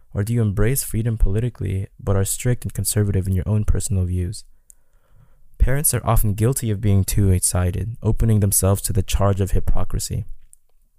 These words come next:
Do you have this tendency somewhat inside yourself? Write about a paradox or contradiction in your life." Okay, so I guess this is something I've been thinking about a lot, 'cause I wrote about the same thing. Um,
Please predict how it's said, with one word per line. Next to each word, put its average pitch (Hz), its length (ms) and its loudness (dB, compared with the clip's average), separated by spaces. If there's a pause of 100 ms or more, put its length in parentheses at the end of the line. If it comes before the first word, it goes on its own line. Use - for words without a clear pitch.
(960)
Do 113 100 -2
you 117 80 4
have 113 200 4
this 127 160 0
tendency 117 560 2
somewhat 120 560 0
inside 95 400 -2
yourself? 101 540 0 (720)
Write 107 160 0
about 123 200 2
a 107 40 0
paradox 104 480 2
or 95 80 0
contradiction 95 600 -4
in 92 60 0
your 90 120 0
life." 87 400 -4 (600)
Okay, 104 220 2
so 104 360 2
I 113 120 -2
guess 143 180 -2
this 127 180 -2
is 104 100 -4
something 101 300 -2
I've 92 120 0
been 92 120 0
thinking 92 200 -2
about 90 180 -2
a 87 60 -4
lot, 90 280 -4 (100)
'cause 92 360 -4 (640)
I 104 60 0
wrote 120 160 2
about - 200 0
the 107 100 0
same 110 280 2
thing. 104 440 0
Um, 90 340 -2